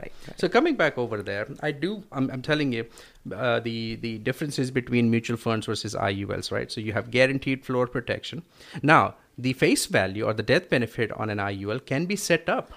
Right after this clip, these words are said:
Speaker 2: to an increasing level to where it will keep up with the inflation. For example, a lot of people thirty years ago had set their death benefits to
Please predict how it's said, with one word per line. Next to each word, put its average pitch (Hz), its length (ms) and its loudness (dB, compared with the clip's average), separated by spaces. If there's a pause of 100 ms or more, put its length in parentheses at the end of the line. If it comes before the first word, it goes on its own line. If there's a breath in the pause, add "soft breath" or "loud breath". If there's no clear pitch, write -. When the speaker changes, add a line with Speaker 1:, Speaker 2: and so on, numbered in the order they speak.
(120)
Speaker 2:
to 139 80 -2
an 131 100 4
increasing 151 600 4
level 107 260 2
to 139 120 0
where 127 120 4
it 120 120 -4
will 135 100 4
keep - 260 0
up 139 140 4
with 135 100 0
the 135 100 2
inflation. - 520 -2 (320)
For 170 120 4
example, 143 420 0
a 143 120 -2
lot 147 100 4
of 175 120 -2
people 139 320 -4 (640 soft breath)
thirty 175 220 6
years 165 260 6
ago 135 320 0
had - 120 -8
set 160 220 2
their 156 120 6
death 147 220 2
benefits 151 420 0
to 151 320 2